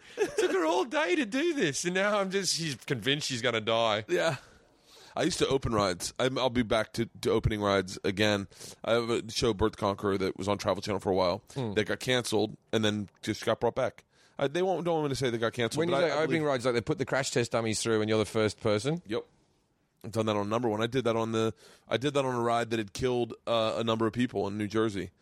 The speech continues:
Speaker 2: And then, and then they made the ride again that had been shut down. It killed a bunch of kids. They shut it down.
Speaker 1: How
Speaker 2: Then
Speaker 1: did it
Speaker 2: they
Speaker 1: kill the kids?
Speaker 2: It was, uh, uh, it was the loop, first looping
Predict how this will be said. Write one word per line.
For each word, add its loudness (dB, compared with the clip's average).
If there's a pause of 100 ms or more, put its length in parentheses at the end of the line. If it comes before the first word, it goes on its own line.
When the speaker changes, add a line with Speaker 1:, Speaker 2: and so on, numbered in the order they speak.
(400)
Speaker 2:
And 2
then, 2
and 0
then 2
they 2
made 0
the 0
ride 0
again 0 (600)
that 0
had 0
been 0
shut 0
down. -2
It -18
killed 2
a -2
bunch -2
of -20
kids. -2 (400)
They 2
shut 0
it -4
down. 0 (280)
Speaker 1:
How 0
Speaker 2:
Then 4
Speaker 1:
did 2
it 0
Speaker 2:
they -4
Speaker 1:
kill 2
the 2
kids? -2
Speaker 2:
It 2
was, 0
uh, 4 (600)
uh, 2 (100)
it 0
was -6
the 2
loop, -2
first -2
looping -2